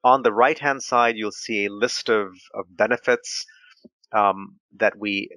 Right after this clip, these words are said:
that we provide companies for being here. It's no taxation, there's no restrictions on ownership, no restrictions on movement of capital, repatriation. Things like data protection, G D P R compliant data protection, is really important. Um,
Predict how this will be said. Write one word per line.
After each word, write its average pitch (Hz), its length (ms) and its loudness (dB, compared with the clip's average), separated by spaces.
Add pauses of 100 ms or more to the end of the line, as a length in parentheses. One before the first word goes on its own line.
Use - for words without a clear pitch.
that 98 120 -6
we - 80 -12
provide 113 460 2
companies 98 440 -6
for - 120 -6
being 120 280 2
here. 98 400 -6
It's - 220 -20
no 95 140 -6
taxation, 98 960 -2
there's 90 240 -6
no 95 140 -2
restrictions 92 520 -8
on 90 120 -6
ownership, 95 500 -2
no 95 80 -8
restrictions 92 560 -8
on 90 120 -8
movement 95 260 -8
of - 60 -10
capital, 98 500 0
repatriation. 98 920 -2 (580)
Things 269 180 2
like 180 200 2
data 131 200 2
protection, - 580 -4
G 120 120 -4
D 135 80 -2
P - 120 -4
R 123 100 4
compliant 117 420 -2
data 107 140 0
protection, - 400 -10
is - 200 -20
really 110 300 -4
important. 98 480 -4 (680)
Um, 101 120 -2